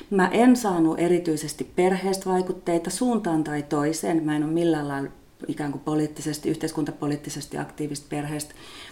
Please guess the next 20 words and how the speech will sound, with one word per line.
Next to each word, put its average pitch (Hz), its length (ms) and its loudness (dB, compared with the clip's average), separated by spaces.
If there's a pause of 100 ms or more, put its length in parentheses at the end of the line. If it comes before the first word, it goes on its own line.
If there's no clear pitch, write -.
(120)
Mut 185 160 -4
mulla 233 280 4
on 233 60 0
sukulaisia 147 760 -2
kyllä. 156 340 -2
Ne 170 140 2
tosin 196 540 -4 (580)
asui 185 360 0
aika 151 220 -4
monet 156 300 0
muualla 170 340 2
kuin - 140 -8
Suomessa, 208 600 -2 (640)
joilla 175 360 8
sit - 240 -6
taas 151 200 -2
tällaista 165 540 2 (480)
yhteiskunnallista 151 1040 2
niin 143 220 4
kuin 143 380 0